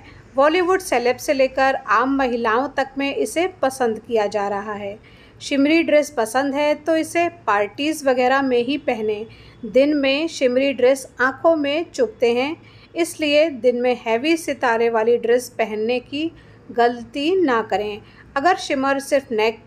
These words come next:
कॉलर या कफ पर है तो इसे दिन में पहना जा सकता है। नंबर सोलह,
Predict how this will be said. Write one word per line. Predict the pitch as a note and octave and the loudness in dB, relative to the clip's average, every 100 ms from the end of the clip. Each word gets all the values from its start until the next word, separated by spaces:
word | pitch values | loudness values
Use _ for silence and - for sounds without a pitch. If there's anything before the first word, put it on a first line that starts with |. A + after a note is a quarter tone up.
| - | -4
कॉलर | G#3 G3+ A#3 A3+ | 2 2 2 0
या | B3 B3 | -2 -2
कफ | C#4 C4+ - | -4 -4 -2
पर | D4+ D4+ | -2 0
है | F4 F#4+ - _ - | -4 -6 -20 _ -2
तो | F4+ E4+ | 2 2
इसे | C#4+ - D#4+ F#4 | 0 0 0 2
दिन | B3+ B3 | 0 0
में | B3 D#4 F4 | -2 -4 -4
पहना | - A#3+ A#3 C4+ C#4+ | -4 -2 -2 -2 -2
जा | B3 G3 | -2 -2
सकता | - G#3+ - G#3 | -4 -12 -10 -10
है। | G3+ G3+ A#3 - - _ _ _ _ - | -8 -12 -14 -20 -20 _ _ _ _ -2
नंबर | B3+ C#4+ E4+ E4+ | 0 2 2 2
सोलह, | - C4 A3 F#3+ G3 | 0 -2 0 -4 -6